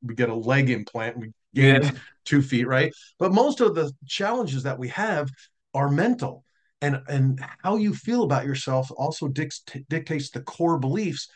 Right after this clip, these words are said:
Speaker 1: of whether you think you can or think you can't. Like Henry Ford said, "Whether you think you can or think you can't, you're right."
Speaker 2: Yeah.
Speaker 1: So,
Speaker 2: This is it.
Speaker 1: so the, the core, the core becomes your self-worth. And that then is the issue that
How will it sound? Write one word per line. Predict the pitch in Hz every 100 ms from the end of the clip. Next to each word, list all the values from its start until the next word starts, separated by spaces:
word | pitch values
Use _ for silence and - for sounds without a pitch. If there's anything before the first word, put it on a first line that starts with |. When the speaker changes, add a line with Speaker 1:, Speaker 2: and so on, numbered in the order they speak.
| _ _ _ -
Speaker 1:
of | 123
whether | 143 156
you | 160 147
think | 135 160 139
you | 139
can | - 143 139
or | 143
think | 139 - 139 139
you |
can't. | 135 214 175
Like | 120 123
Henry | - 151 151
Ford | 139 220 233 135
said, | 110 -
"Whether | 131 123
you |
think | 131 226 208
you | 196
can | 185 185 170
or |
think | 139 175 -
you |
can't, | 139 202 -
you're | 123
right." | 120 156 139 - - _ _ _ -
Speaker 2:
Yeah. | 143 135 - -
Speaker 1:
So, | - 165
Speaker 2:
This | 151
is | 123 139
it. | 120
Speaker 1:
so | 175
the, | 135 127 135 -
the | - 156 - -
core, | 285 349 175 120 147 -
the | 160 151 -
core | 294 269 156 156 - -
becomes | 170 180 175 139
your | 156
self-worth. | - 160 139 - 139 127 - _ _ _ _ _ _ 143
And | 151
that | 226 269 165
then | 170 160 143 - _ _ _
is | 143 131
the | 147 165
issue | - 147
that | 131 131